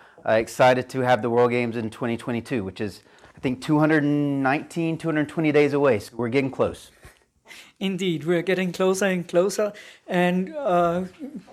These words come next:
Speaker 2: maybe you could summarize, what could our, uh, spectators, our fistball friends from all over the world, um, await from Birmingham? What could they are looking for to,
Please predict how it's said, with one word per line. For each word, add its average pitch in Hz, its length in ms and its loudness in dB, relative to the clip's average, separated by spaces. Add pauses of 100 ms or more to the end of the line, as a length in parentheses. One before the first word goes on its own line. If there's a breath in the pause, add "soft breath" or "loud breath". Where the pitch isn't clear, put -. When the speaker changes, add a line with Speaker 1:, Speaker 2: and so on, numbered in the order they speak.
Speaker 2:
maybe 214 220 -2
you 220 80 0
could 214 180 -4
summarize, 185 580 -2
what 196 260 -6
could 208 220 0
our, 180 480 2 (300 loud breath)
uh, 165 400 -2
spectators, 190 880 -4
our 170 200 2
fistball 202 440 -6
friends 185 400 -4
from 180 180 -4
all 185 220 0
over 175 180 0
the 175 120 -2
world, 175 400 -2 (380 loud breath)
um, 160 580 -2 (140)
await 185 340 2
from 175 260 -4
Birmingham? 160 520 -4
What 175 340 -6
could 185 200 -4
they 175 120 2
are 165 80 0
looking 190 320 -4
for 180 340 -2
to, 170 480 -2